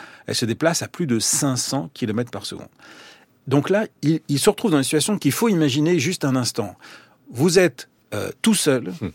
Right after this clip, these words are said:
Speaker 1: dans votre observatoire, avec un appareil que j'ai retrouvé avec des vis micrométriques qui tournent pour mesurer, euh, comment est décalée la raie spectrale, et vous vous apercevez que, littéralement, tout fout le camp. C'est-à-dire, tout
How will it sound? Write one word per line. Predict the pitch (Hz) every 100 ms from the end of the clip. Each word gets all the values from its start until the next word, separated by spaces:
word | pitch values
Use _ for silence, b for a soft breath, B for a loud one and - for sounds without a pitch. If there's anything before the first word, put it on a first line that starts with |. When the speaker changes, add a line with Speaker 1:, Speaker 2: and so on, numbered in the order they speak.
| _ 110
Speaker 1:
dans | 135 185
votre | 190 -
observatoire, | 156 - 131 117 - 131 151
avec | 131 160
un | 180
appareil | 165 170 165
que | 110
j'ai |
retrouvé | 147 185
avec | 139
des | 117
vis | 113 147 175 -
micrométriques | 143 - 131 135 123 151 143
qui | 120 113
tournent | - 165 143
pour | 131 117
mesurer, | 131 123 123 127 135 131
euh, | 110 107
comment | 117 139 135
est | 127
décalée | 107 143 139 131 120
la | 104
raie | - 117 135
spectrale, | 123 120 - - 165 135 B B B B _ 196
et | 226 - _ _
vous | - 131
vous | 147 160
apercevez | 165 208 - 147 101 117 - _ _ _ _ -
que, | 139 160 247 _ _ -
littéralement, | 143 156 151 143 165
tout | -
fout | 139 120
le |
camp. | - - _ _ _ _ -
C'est-à-dire, | - 131 104 B B _
tout | - 254